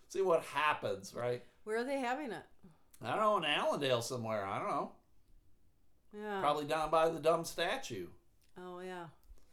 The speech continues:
Speaker 1: 'Cause I think they said the statue, where the statue is, there's the statue, then there's, like, a ball field of some kind, and then there's City Hall.
Speaker 2: Mm-hmm.
Speaker 1: So everything is relatively
Speaker 2: Mm-hmm,
Speaker 1: close.
Speaker 2: mm-hmm.
Speaker 1: So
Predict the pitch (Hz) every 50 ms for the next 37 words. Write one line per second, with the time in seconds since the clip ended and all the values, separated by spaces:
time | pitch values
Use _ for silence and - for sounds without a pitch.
0 | - - - _ - - - - 165 147 165 170 - 262 302 320 285 - - 185
1 | 175 - - 233 214 180 175 170 - - - 220 254 294 294 285 - - 247 233
2 | 220 214 190 208 226 240 240 220 202 - 226 220 226 220 220 - 220 208 196 190
3 | 185 180 175 175 170 - - - - - - - _ _ - - 160 151 131 -
4 | - 151 - - - 208 208 208 202 202 - - 214 202 202 190 170 170 160 165
5 | 165 160 160 156 147 156 156 151 - 135 117 107 101 131 139 139 151 170 165 170
6 | - 175 165 160 160 160 151 143 - 170 156 143 - - 151 147 151 151 147 143
7 | 135 131 131 131 131 131 123 120 - - - - 131 131 123 110 98 95 104 107
8 | 101 85 78 - - - - - _ _ - - - 180 165 156 147 151 170 196
9 | 180 180 180 165 156 135 117 117 120 131 135 143 143 143 135 135 - 139 127 113
10 | 117 117 110 104 - - - - - 117 113 117 117 113 92 82 82 - 208 233
11 | - 190 185 185 185 190 196 208 233 233 - - - - - - - - - -
12 | - 151 143 139 139